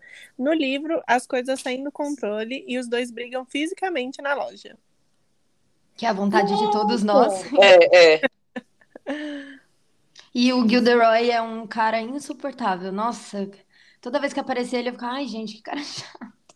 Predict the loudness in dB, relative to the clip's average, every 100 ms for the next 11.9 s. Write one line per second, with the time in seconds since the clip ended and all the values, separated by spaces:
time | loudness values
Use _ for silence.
0 | _ -2 -2 2 2 2 -6 -6 -8 2
1 | 2 2 -2 2 2 2 -2 -4 -20 -10
2 | -2 4 6 6 6 6 8 6 4 6
3 | 8 8 6 0 _ _ _ 4 6 4
4 | 4 4 4 4 2 2 0 0 2 2
5 | 2 -2 2 2 6 6 6 6 6 4
6 | 2 4 6 6 4 6 6 6 6 8
7 | 8 8 6 4 4 0 -8 -10 -2 2
8 | 6 6 6 2 2 4 4 2 -2 -2
9 | -4 -2 0 2 0 -2 -6 -8 -10 -12
10 | -8 -8 -8 -12 -6 -2 -2 -4 -10 -14
11 | -12 -12 -6 -8 -4 0 2 2